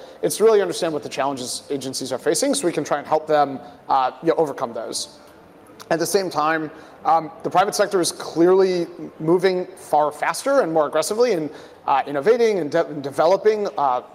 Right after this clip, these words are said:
large swaths of this sector in terms of what, what the capabilities are, what sort of the next state of the art is.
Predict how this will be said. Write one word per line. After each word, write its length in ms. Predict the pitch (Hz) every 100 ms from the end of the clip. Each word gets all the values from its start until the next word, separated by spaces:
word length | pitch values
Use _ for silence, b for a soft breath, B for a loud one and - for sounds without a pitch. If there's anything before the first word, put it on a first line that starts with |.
| 143
large 240 | 131 160
swaths 380 | - 135 151 -
of 120 | 151
this 120 | 131 -
sector 400 | - - 254 269
in 80 |
terms 220 | 147 143 135
of 100 | 127
what, 280 | 139 - 151
what 200 | 151 -
the 60 |
capabilities 600 | 135 135 120 220 226 196
are, 260 | 196 180 170 B B
what 200 | - 160
sort 160 | - 156
of 40 |
the 60 | 139
next 180 | 139 -
state 180 | 139 127
of 120 | 120
the 100 | 135
art 240 | 214 208
is. 500 | 196 185 175 - B